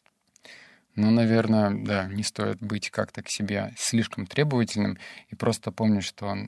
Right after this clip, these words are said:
допускать одни и те же ошибки, вот это скорее <laughs> правило дурного тона. А если что-то ты делаешь неверно, ну,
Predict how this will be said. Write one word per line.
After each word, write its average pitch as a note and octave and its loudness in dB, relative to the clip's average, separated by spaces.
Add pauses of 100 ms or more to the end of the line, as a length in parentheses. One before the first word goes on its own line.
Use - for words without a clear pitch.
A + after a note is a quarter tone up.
(260)
допускать G#2+ 0
одни G#2 4
и F#2 -6
те G#2+ -4
же G2+ -4
ошибки, - -2
вот A2+ 0
это A2+ 0
скорее - 0
<laughs> - -20
правило G#2+ -2
дурного G2 2
тона. G2 -2 (300)
А - 2
если C3 0
что-то B2+ -4
ты - -6
делаешь A#2 2
неверно, A#2 4
ну, A2+ 4